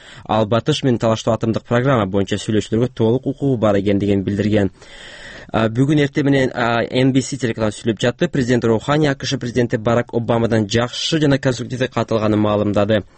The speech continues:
Бул интервью Иран президенти Хасан Роуханинин кийинки аптада Бириккен Улуттар Уюмунун Жогорку Ассамблеясынын жыйынына катышуу үчүн Нью-Йоркко сапарына туш келди.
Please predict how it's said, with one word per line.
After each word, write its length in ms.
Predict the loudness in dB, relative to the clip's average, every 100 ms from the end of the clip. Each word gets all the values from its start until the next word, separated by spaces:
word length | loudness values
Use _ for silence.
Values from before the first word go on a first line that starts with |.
| -20 -20 -20 -4
Бул 240 | 2 4
интервью 440 | 2 2 2 2 2
Иран 160 | 0
президенти 400 | -2 0 0 0
Хасан 360 | -2 -4 0 2
Роуханинин 640 | 2 0 0 0 0 0
кийинки 320 | 0 0 0
аптада 300 | -4 -2 0
Бириккен 400 | 0 -4 -2 -2
Улуттар 300 | -2 0 0
Уюмунун 300 | 2 2 0
Жогорку 400 | 0 0 0 0
Ассамблеясынын 680 | 0 0 0 2 0 0 -2
жыйынына 380 | 2 2 2 0
катышуу 400 | -2 -4 -4 -4
үчүн 240 | 0 2 4
Нью-Йоркко 500 | 4 2 0 -4 -4
сапарына 600 | -4 -2 0 2 0 -2 -8 -20 -8
туш 260 | -2 -2 0
келди. 400 | 0 2 2